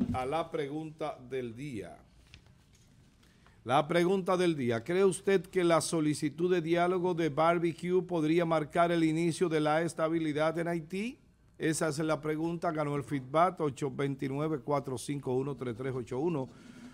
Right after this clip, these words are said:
nuestra vía de comunicación a través de la red WhatsApp. Y le vamos a leer su comentario o su respuesta a la pregunta.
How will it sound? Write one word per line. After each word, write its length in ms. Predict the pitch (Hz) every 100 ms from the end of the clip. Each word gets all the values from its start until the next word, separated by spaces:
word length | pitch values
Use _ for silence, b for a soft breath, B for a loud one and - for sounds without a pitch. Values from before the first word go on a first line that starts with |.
| B
nuestra 380 | - 160 165 151
vía 240 | 160 175
de 160 | 151 120
comunicación 800 | 165 160 156 165 139 117 165 160
a 120 | 135
través 340 | 123 110 147
de 120 | 143 131
la 440 | 127 120 113 113 - - - - _
red 400 | 110 120 139 135 -
WhatsApp. 600 | 127 120 117 - 98 67
Y 140 | 113
le 80 | 120
vamos 300 | 117 117 117
a 40 | 113
leer 220 | 113 110
su 160 | 123
comentario 640 | 107 107 107 98 117 113 107
o 40 |
su 200 | - 113
respuesta 580 | 101 95 - 107 98 104
a 40 |
la 80 | 98
pregunta. 800 | 95 92 87 87 69 65 -